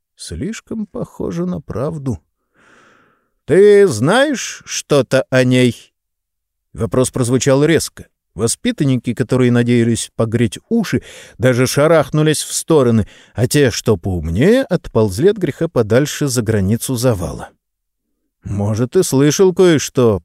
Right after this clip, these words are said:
пожал плечами Костомару. «А может, и нет. Я с острова больно надолго уходил, многое пропустил. Ну вот скажи, друг, ты ведь все хроники наизусть уж выучил.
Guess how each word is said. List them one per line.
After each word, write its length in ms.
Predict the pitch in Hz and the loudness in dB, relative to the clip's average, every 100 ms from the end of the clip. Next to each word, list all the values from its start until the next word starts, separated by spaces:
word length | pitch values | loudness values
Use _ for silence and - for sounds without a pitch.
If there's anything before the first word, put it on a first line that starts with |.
| - | -2
пожал 380 | 110 104 104 95 | -2 0 -2 -2
плечами 520 | 104 107 - 104 95 | -4 -4 -2 -2 -2
Костомару. 720 | - 95 - 98 78 64 - _ _ _ _ - | -6 -8 -6 -4 -4 -8 -14 _ _ _ _ -10
«А 140 | 87 | -2
может, 380 | 160 240 147 - | 0 0 0 -4
и 60 | 80 | -4
нет. 520 | 98 120 - - _ _ _ _ _ _ - | -2 -2 -4 -20 _ _ _ _ _ _ -8
Я 280 | 104 143 | 0 0
с 120 | 139 170 | 2 2
острова 480 | 175 - 151 147 | 2 2 0 0
больно 360 | 135 151 147 143 | 2 2 2 2
надолго 500 | 139 139 170 170 143 | 0 0 0 0 0
уходил, 680 | 151 135 143 143 151 151 107 _ _ _ - | -2 0 0 2 2 2 0 _ _ _ -6
многое 540 | 113 143 175 160 151 | -2 2 2 2 2
пропустил. 920 | 139 139 - 120 - - 135 95 - _ _ _ _ | 2 -2 0 -2 -2 -2 0 0 -4 _ _ _ _
Ну 120 | 147 | 0
вот 160 | 233 262 | 2 0
скажи, 400 | - 254 214 156 | 2 2 4 2
друг, 640 | 127 120 170 - - _ _ | 2 0 -2 -14 -20 _ _
ты 120 | - 214 | 0 2
ведь 200 | 202 - | 0 0
все 260 | - 233 | 0 2
хроники 520 | - 214 254 208 143 135 | 2 2 2 0 0 2
наизусть 600 | 127 127 113 120 - 107 | 2 2 0 -2 -4 -8
уж 180 | - | -6
выучил. 560 | 92 85 73 - 69 | -6 -6 -8 -10 -12